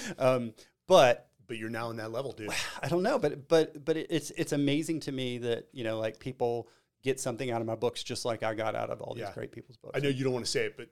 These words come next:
Speaker 2: when you have fifteen New York Times bestsellers that have
Speaker 1: <laughs>
Speaker 2: rotated between number one to, to, to the top ten,
Speaker 1: Yeah.
Speaker 2: you, you're at that level.
Speaker 1: Thank you very
Speaker 2: You
Speaker 1: much.
Speaker 2: know, it's funny, you know, people think, "Well, you know, I only learn from nonfiction books." One of the greatest, one, leaders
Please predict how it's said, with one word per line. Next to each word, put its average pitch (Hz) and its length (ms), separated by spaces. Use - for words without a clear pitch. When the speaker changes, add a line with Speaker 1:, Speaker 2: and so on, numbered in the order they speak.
Speaker 2:
when 113 140
you 117 80
have 110 100
fifteen 113 480
New 120 100
York 110 220
Times 107 300
bestsellers 107 480
that 113 80
have 95 120
Speaker 1:
<laughs> 107 80
Speaker 2:
rotated 104 240
between 107 300
number 107 180
one 104 280
to, 110 160
to, 107 240
to 110 180
the 107 60
top 104 240
ten, 98 260
Speaker 1:
Yeah. 113 200
Speaker 2:
you, 117 220
you're 123 180
at 110 120
that 117 180
level. 107 220
Speaker 1:
Thank 117 180
you 123 60
very 110 180
Speaker 2:
You 147 100
Speaker 1:
much. 170 120
Speaker 2:
know, 220 40
it's 143 120
funny, 139 480
you - 100
know, - 20
people 123 220
think, 117 180
"Well, 107 320
you 147 120
know, 107 100
I 101 80
only 104 200
learn 101 200
from 110 120
nonfiction 95 520
books." 95 320
One 117 120
of 107 80
the 104 40
greatest, 101 560
one, 113 380
leaders 113 640